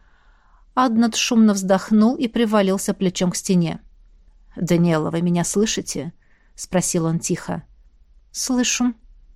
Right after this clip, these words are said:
отозвалась я, вновь нажимая на кнопку связи. «Почему вы не ушли той ночью, когда я звонил первый раз?» «Потому что не хотела бросать Фабриса в беде.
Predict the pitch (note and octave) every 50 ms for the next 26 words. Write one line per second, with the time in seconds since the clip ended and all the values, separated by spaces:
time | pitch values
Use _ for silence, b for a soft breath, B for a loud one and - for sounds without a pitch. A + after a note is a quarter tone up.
0 | - - - - - F3 - F3+ E3+ F3+ F3+ F#3+ F#3 F#3 F#3 F3+ - - G#3 A3
1 | A3+ G#3+ - G#3 G#3+ A3 A3 - G3+ F#3 F3+ F#3+ F#3 F#3 F#3+ F#3+ G3 G3 F#3 F3+
2 | E3+ - F#3+ F#3 F3 - _ F#3+ - - F#3 F3+ E3 D#3 - - E3 E3 - _
3 | _ _ _ _ _ _ _ _ _ _ _ _ - - F3+ - - - E3+ E3
4 | E3+ D#3+ E3 F3+ F3 F3 F3+ F3+ F3+ F3+ - - - G3 F#3+ F3+ D#3+ - - E3+
5 | E3 E3 E3+ F3 D#3+ - - - - - - D#3+ D#3 D#3+ D#3+ D3+ C#3+ D#3+ D#3 -
6 | - E3 E3 F3+ F3+ F3 - - E3+ E3+ F3+ E3+ E3+ E3 F#3 - - - - -
7 | - _ _ _ _ _ _ _ _ _ _ _ A#3+ A3 A#3 A3+ A3+ A3 A3 A3
8 | G#3 G#3 - A3 G#3+ G#3 - A3+ G#3+ G3+ G3 G3 F#3 - F#3+ - - G3 F3 F3
9 | F3+ - - E3+ E3 E3+ F3 D#3+ - F3+ F#3+ F#3+ G#3+